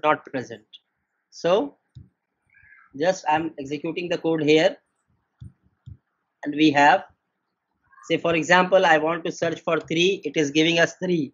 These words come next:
Okay, correct hai. But now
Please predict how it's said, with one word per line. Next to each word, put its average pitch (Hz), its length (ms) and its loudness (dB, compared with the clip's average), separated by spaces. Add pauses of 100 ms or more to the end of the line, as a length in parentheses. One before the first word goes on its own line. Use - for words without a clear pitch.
Okay, 147 420 -2 (460)
correct 151 300 2
hai. 165 200 -2 (800)
But 147 200 0
now 185 400 4